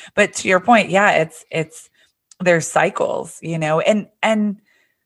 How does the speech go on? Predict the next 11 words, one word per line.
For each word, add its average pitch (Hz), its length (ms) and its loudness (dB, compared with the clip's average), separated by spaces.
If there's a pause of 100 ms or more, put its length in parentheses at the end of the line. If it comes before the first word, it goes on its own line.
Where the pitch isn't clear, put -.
(160)
but 214 200 2
there's 208 260 4
that 170 240 -2
passion 175 560 -2
too 175 380 -2
of 156 240 -2
us - 320 -4
wanting 151 720 -4
to 147 140 -16
do 160 440 -6
something. 151 800 -8